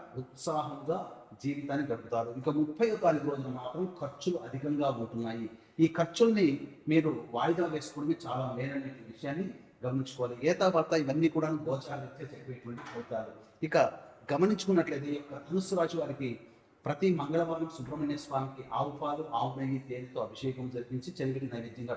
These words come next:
పెట్టండి. ప్రతిరోజు కాలభైరవాష్టక పారాయణము, దుర్గా స్తోత్ర పారాయణం కనుక చేసినట్లయితే మంచి జరుగుతుంది. అవకాశం ఉన్నప్పుడల్లా దుర్గా దేవాలయాన్ని సంప్రదించండి. ఇక ఈ యొక్క సంబంధించినటువంటి రాశి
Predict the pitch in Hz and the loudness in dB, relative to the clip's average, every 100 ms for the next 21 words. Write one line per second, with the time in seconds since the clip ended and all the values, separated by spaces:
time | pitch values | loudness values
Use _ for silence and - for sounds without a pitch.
0 | 113 - 123 190 185 - - - 156 220 | -6 -4 0 0 0 -12 -6 4 4 6
1 | 214 190 185 185 160 - - - - 135 | 8 8 8 2 2 -2 -12 -18 -4 -2
2 | 147 180 165 160 156 143 143 127 - 127 | 0 -2 2 2 2 -4 -6 -8 -4 -2
3 | 127 127 139 151 139 143 185 180 - 160 | -2 -6 -8 -8 -12 -8 -2 -2 -2 -4
4 | 147 151 120 127 127 127 127 - - - | -4 -6 -2 -2 0 -4 -4 -10 -18 -12
5 | 120 - 113 117 175 180 - - - 127 | -10 -8 -6 -4 -4 -6 -8 -16 -6 -6
6 | 135 147 147 135 143 175 180 160 170 165 | -4 -4 -4 -4 -4 -4 -2 0 2 2
7 | 156 160 143 151 151 127 120 160 135 135 | 2 0 2 0 0 -2 -2 0 2 0
8 | 131 131 143 160 113 117 110 110 107 101 | -2 -2 -2 -4 -6 -6 -8 -8 -8 -8
9 | 107 - - - 185 190 139 131 - - | -10 -14 -4 2 4 4 4 -2 -12 -4
10 | 147 175 175 160 131 - - 139 180 180 | 0 0 0 -2 -4 -4 -8 0 2 4
11 | 185 - 170 165 147 135 135 120 - - | 2 2 0 0 -2 0 -2 -2 -10 -20
12 | _ 123 139 185 208 | _ -2 0 2 0